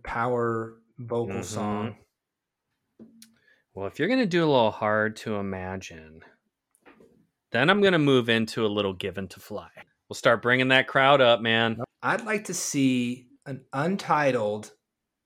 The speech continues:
Speaker 1: going into M F C.
Speaker 2: Okay. Second set, Indifference and a Thumbing My Way, Hard to Imagine, Given to Fly, and Untitled in the M F C. Okay, no, I'm ready. No, I'm not ready.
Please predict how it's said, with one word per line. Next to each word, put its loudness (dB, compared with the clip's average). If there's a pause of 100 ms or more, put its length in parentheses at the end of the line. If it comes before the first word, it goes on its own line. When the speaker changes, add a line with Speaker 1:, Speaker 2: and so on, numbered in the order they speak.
(200)
Speaker 1:
going 0
into -2
M -8
F -8
C. -12 (460)
Speaker 2:
Okay. 0 (380)
Second -6
set, 0
Indifference -2
and -4
a -8
Thumbing -4
My 0
Way, -4
Hard -4
to -4
Imagine, -2
Given -6
to -4
Fly, -4 (380)
and -20
Untitled -2
in -2
the -8
M -4
F -4
C. -6 (1160)
Okay, 4
no, 2
I'm -4
ready. 0
No, 2
I'm 2
not 0
ready. -6